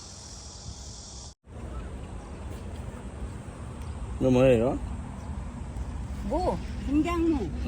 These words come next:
Speaker 1: ము?
Speaker 2: బు.
Speaker 1: ముల్లంగి విత్తనాలు పెడుతున్నారు అవ్వ తాత ఇద్దరు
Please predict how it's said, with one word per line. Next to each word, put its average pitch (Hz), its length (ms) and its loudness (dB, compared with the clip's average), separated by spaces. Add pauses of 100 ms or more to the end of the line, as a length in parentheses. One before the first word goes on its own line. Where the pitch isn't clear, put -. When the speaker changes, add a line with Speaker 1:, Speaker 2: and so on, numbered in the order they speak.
Speaker 1:
ము? 156 100 10 (300)
Speaker 2:
బు. 269 160 2 (2750)
Speaker 1:
ముల్లంగి 127 400 12
విత్తనాలు 117 360 8
పెడుతున్నారు 107 420 8 (560)
అవ్వ 117 200 10
తాత 107 100 10 (100)
ఇద్దరు 107 180 10